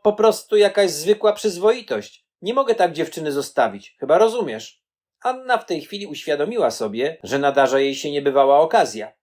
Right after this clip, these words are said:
Gdyby rzeczywiście Dorota była niewinna i gdyby jej udało się znaleźć prawdziwego sprawcę. Dobrze, powiedziała po chwili namysłu.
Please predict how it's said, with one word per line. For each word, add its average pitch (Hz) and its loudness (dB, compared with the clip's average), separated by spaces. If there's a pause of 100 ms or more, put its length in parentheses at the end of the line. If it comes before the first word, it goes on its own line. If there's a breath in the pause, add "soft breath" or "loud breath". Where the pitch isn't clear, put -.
(300)
Gdyby 143 -2
rzeczywiście 175 -2
Dorota 139 4
była 123 4
niewinna 117 -4 (140)
i 151 -14
gdyby 156 -2
jej 190 2
udało 156 2
się 139 -2
znaleźć 165 -2
prawdziwego 139 0
sprawcę. 120 -2 (640)
Dobrze, 117 0
powiedziała 135 4
po 131 -4
chwili 131 -10
namysłu. 117 -8